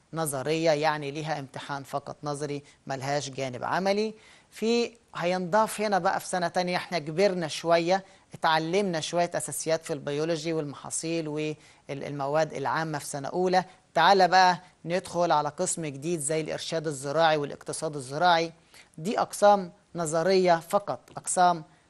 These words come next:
نظرية فقط، ولكن مهم، عايزة تلفت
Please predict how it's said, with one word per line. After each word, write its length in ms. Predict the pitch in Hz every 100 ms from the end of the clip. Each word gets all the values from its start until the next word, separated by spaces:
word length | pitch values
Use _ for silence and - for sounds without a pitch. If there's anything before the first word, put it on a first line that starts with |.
| _ 156
نظرية 640 | 147 151 156 180 170 160 - _ _
فقط، 380 | - 196 190 131 _ -
ولكن 500 | 143 170 220 208 190 - -
مهم، 480 | 160 170 220 165 123
عايزة 240 | 151 175
تلفت 340 | 165 202 190